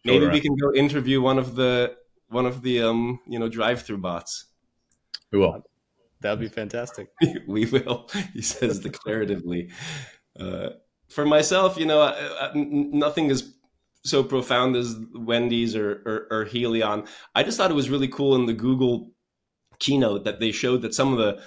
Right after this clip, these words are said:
Speaker 1: the code stuff it does, there's, like, a little
Speaker 2: Mm-hmm.
Speaker 1: export to Replit button,
Speaker 3: Oh,
Speaker 1: which
Speaker 3: yeah.
Speaker 1: might seem like the, the simplest thing in the world,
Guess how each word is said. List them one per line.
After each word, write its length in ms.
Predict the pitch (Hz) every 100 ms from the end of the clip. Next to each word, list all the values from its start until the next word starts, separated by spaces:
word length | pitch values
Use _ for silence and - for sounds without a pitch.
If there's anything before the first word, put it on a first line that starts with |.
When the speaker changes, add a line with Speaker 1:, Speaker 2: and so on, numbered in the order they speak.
| - - -
Speaker 1:
the 100 | 107
code 360 | - 147 151 156
stuff 280 | - 101 104
it 100 | -
does, 260 | 104 98
there's, 200 | 95 101
like, 160 | 101 104
a 40 | 92
little 400 | 110 120 113 - _ _ -
Speaker 2:
Mm-hmm. 40 | 113
Speaker 1:
export 420 | 92 87 117 113
to 80 | 104
Replit 480 | 92 107 - 98 90 -
button, 440 | - - 87 - _ _ _ _ _ -
Speaker 3:
Oh, 40 | 104
Speaker 1:
which 180 | 101 123
Speaker 3:
yeah. 140 | 131
Speaker 1:
might 140 | 120 123 -
seem 220 | 127 127
like 220 | 123 120 117
the, 200 | 123 -
the 160 | 110 127
simplest 500 | - 135 127 135 -
thing 160 | 170
in 120 | 139 123
the 80 |
world, 520 | 117 120 127 120 113